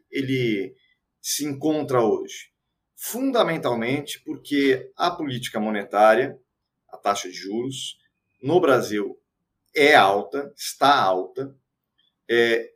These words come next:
hoje, em termos reais, ou seja, a taxa de juros descontada à inflação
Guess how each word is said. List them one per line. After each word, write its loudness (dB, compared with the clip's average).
hoje, 6
em -2
termos -2
reais, 4
ou -2
seja, -2
a -4
taxa 2
de -6
juros -4
descontada 0
à -4
inflação -6